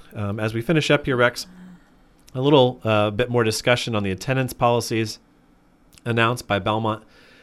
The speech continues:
and Adams Central. Obviously, we wanna let you know that, uh, W Z B D has an extended schedule this year,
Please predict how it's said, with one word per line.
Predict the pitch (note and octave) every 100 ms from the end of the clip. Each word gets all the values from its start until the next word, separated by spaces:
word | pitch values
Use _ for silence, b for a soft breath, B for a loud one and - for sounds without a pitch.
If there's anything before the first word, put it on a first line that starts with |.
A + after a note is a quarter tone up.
| b G#2
and | G2+ G2+ G2+
Adams | G#2 G#2 G#2
Central. | A2 G#2+ - A2+ A2 b b b
Obviously, | A2 A2+ A#2 A#2+ A2
we | G#2 A2+
wanna | G#2+ G#2
let | G#2+ G2
you | A#2 B2+
know | A#2+ B2 B2+ -
that, | G#2+ G2 -
uh, | A2 G2+
W | A2 G#2+
Z | G2+ G#2+
B | G#2
D | G2 A#2 B2+ B B B
has | G#2+ G2+
an | G2
extended | F#2 - A#2+ A#2 G#2
schedule | - B2 C3+ B2+
this | B2 -
year, | B2 C#3